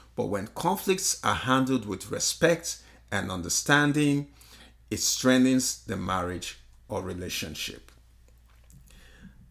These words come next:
The second one is that conflicts are bad, so I have to avoid it in my marriage at all cost. <laughs> For those of you who have tried to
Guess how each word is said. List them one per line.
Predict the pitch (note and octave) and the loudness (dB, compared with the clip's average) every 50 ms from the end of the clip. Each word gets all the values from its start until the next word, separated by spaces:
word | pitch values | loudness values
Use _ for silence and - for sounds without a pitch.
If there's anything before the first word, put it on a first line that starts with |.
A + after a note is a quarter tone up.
| - - - - - | -20 -20 -8 0 4
The | - | 4
second | - - - A#3 A#3+ - E4+ F#4+ E4 F#3+ | 6 8 8 6 6 4 0 0 4 4
one | C#3+ B2+ A2+ A2 | 4 4 4 2
is | G#2+ A2 G2+ - - | -2 -2 0 0 0
that | - A2 G2+ - - - - - - - - - - - - - _ - _ - - - - - - - - - - - - - | 0 -2 -2 -2 -6 -8 -10 -10 -16 -20 -20 -20 -20 -20 -20 -20 _ -20 _ -20 -20 -20 -20 -20 -20 -20 -20 -20 -20 -20 -16 -4
conflicts | - - G#3+ G#3+ A3 - A2+ G#2 - - - - - | 2 4 4 4 4 0 -2 -4 -2 -4 -6 -6 -4
are | - G2+ G2 | -4 -4 -4
bad, | - - G#2 G2 F#2 F#2 - - - - - | 0 0 0 0 -2 -6 -10 -12 -16 -20 -14
so | - - - A2+ G2+ | -6 -2 0 2 2
I | G2 F#2+ | 2 0
have | - - B2 A2+ - | 0 2 0 0 0
to | - A2 G2 F#2+ | -2 -2 0 0
avoid | F#2 - - G#2 G#2 G2+ F#2+ G2+ | -2 0 2 4 4 4 2 -2
it | - - - - - - | -8 -8 -10 -12 -12 -10
in | - G#2 G2 F#2+ F#2+ | -8 -8 -6 -6 -6
my | F#2 F#2 F2+ | -6 -6 -6
marriage | F#2 F#2+ F#2+ F#2 F2+ F2 F2+ F2 - - - - | -6 -4 -4 -4 -4 -4 -6 -8 -10 -12 -10 -8
at | G#2 F#2 - - - - | -8 -8 -8 -10 -8 0
all | G2+ G2 G2 G2+ G2+ G2+ G2+ G2+ G2+ G2 F#2 F#2+ F#2+ F#2 F2+ F2+ F2+ - - | 4 6 8 8 10 10 10 10 8 8 6 4 2 2 0 -2 -4 -6 -10
cost. | - - G#2 - - - - - - - - - - | -10 -10 -8 -6 -4 -4 -2 -2 -4 -8 -10 -10 -8
<laughs> | - G2+ - - - - - - - - - - - - - _ - _ - - | -8 -8 -8 -10 -20 -20 -20 -20 -20 -20 -20 -20 -20 -20 -20 _ -20 _ -2 4
For | - - | 4 6
those | - D#3 F#3+ G3+ G3 | 8 8 8 8 8
of | G#3 G3 - | 6 4 4
you | F3 F3+ E3 | 2 4 4
who | C#3+ D#3 D#3 | 6 6 6
have | C#3+ C3 B2 - - | 6 6 4 2 0
tried | - - C#3 A#2+ C3 B2+ B2+ | -2 0 2 4 4 4 4
to | - | 4